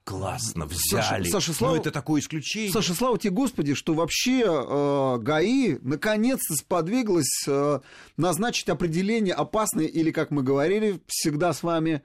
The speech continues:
Speaker 2: агрессивная езда. Наконец-то сподвиглись.
Speaker 1: Нет, ну хорошо, у них будет какой-то, например, план. Такое рано или поздно происходит. И вместо того, чтобы гоняться за мощным Гелендвагеном или мощным Мерседесом, да ещё с крутыми номерами, и неизвестно, кто там сидит и кто у него отец, мать, брат там и так далее,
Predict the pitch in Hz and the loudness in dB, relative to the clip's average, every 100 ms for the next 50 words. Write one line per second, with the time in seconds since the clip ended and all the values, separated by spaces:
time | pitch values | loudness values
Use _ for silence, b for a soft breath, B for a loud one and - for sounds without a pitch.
0 | b - 147 170 147 190 175 165 180 185 | b -2 0 2 0 0 2 2 0 -2
1 | 160 123 82 b b 175 214 - 185 180 | -2 -2 -4 b b -4 -2 -2 0 0
2 | 208 247 247 165 - 185 185 185 135 113 | 2 0 -2 -4 -2 -4 -2 0 -2 -4
3 | 107 - 90 117 127 85 104 175 113 131 | -8 -8 -6 -6 -4 -4 -2 -2 -2 -6
4 | 123 107 135 135 107 98 90 120 - - | -6 -6 -4 -4 -4 -4 -4 -4 -4 -2
5 | 127 90 62 - - 113 95 110 98 82 | 0 0 -4 -8 -2 0 0 -2 -4 -4
6 | 117 117 113 143 165 - 104 76 - B | -4 -4 -2 -2 -2 -4 -4 -4 -6 B
7 | B B 113 113 156 - 151 151 - 95 | B B -4 0 0 -2 -2 -2 -2 -4
8 | 104 135 143 - 80 110 117 - 87 101 | -2 -2 -2 -4 -4 -2 -2 -2 -4 -2
9 | 104 110 101 80 78 85 101 113 - 92 | -4 -2 -4 -2 -6 -4 -2 -4 -2 -2
10 | 92 123 120 87 90 104 127 - 151 156 | -2 -2 -2 -2 -4 -4 -4 -2 -2 0
11 | 120 101 101 113 98 85 95 95 107 - | -2 0 -2 -2 -2 0 -2 -2 -4 -4
12 | 90 90 95 87 107 92 87 - 90 80 | -8 -6 -6 -4 -6 -6 -8 -2 -2 0
13 | 80 85 - 90 87 85 76 73 85 - | -2 -2 -2 -6 -2 -4 -4 -4 -4 -4
14 | 78 73 90 123 208 113 | -8 -6 -6 -4 -2 -4